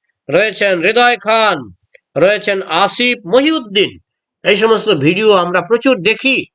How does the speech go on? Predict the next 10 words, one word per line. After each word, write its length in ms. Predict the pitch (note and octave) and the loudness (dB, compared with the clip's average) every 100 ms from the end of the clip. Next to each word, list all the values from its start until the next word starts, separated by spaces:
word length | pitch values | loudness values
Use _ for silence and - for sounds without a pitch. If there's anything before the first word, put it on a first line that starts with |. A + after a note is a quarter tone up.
| _ - _ | _ -20 _
প্রচুর 360 | G#3+ A3+ B3 E3 | -2 2 2 2
দেখি। 480 | G3+ - A#3+ D3 - - - - | -2 -2 -4 -4 -10 -20 -20 -4
তো 80 | F#3+ | -2
তারা 260 | G#3 A#3 | 2 2
তো 140 | B3+ C4 | 2 0
দেখছি, 420 | A#3+ A#3+ - A#3 G#3+ | 0 -2 -4 -4 0
তারা 460 | G3 G#3 G3 F#3 D#3 | 2 4 2 2 -2
নিজেরা 300 | F3+ F#3+ G3 | -2 0 0
মুসলিম 520 | F3+ E3+ - A3 G3 | 0 -4 -2 0 2
হয়েও 440 | E3 G#3+ B3 G#3+ | 4 6 6 4